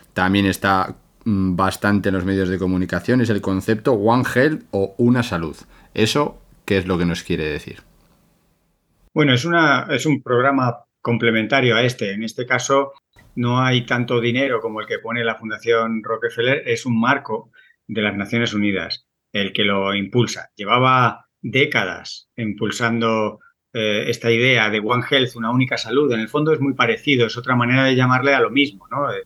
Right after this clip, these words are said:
Speaker 2: que hay una única salud en todo el planeta porque todos los organismos, todos los seres vivos estamos estrechamente conectados. Y este programa de las Naciones Unidas,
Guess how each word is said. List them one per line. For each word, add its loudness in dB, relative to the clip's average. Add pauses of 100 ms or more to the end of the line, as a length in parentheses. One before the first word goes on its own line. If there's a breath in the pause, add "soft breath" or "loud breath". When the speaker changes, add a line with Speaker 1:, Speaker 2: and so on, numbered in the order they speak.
(400)
Speaker 2:
que -2
hay 2
una 2
única 0
salud -2
en -2
todo -6
el -4
planeta 0 (260)
porque -4
todos 2
los 2
organismos, 2
todos -2
los -4
seres -2
vivos -4 (240 soft breath)
estamos 0
estrechamente 0
conectados. -6 (340 loud breath)
Y 0
este 0
programa 0
de 0
las -2
Naciones -2
Unidas, -2